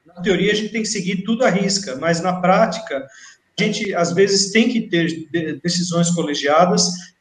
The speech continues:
assumir alguns riscos, é, conhecidos e controlados e, e fazer a roda rodar. É, é muito, só que eu vejo as companhias querendo cortar custos, demitindo gente, todas as pessoas antigas,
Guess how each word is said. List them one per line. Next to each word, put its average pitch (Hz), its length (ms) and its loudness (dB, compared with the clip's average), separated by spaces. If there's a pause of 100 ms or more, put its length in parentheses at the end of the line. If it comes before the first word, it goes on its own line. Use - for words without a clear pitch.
(140)
assumir 175 340 6
alguns 170 600 4 (100)
riscos, - 760 0
é, 143 80 -8 (120)
conhecidos 185 720 2
e 147 60 -4
controlados 165 880 4 (760)
e, 180 360 2
e - 20 -2
fazer 175 560 4
a 220 120 6
roda 180 360 6
rodar. 208 640 2 (300)
É, 214 340 -4
é - 20 0
muito, 208 560 2
só 214 200 4
que 196 240 -2 (480)
eu 190 140 4
vejo 226 380 4
as 170 220 4
companhias 190 580 4
querendo 202 380 0
cortar 180 440 -2
custos, 214 380 -4
demitindo 180 540 0
gente, 208 480 -2
todas 247 280 0
as 185 100 -2
pessoas 180 440 -2
antigas, 170 840 0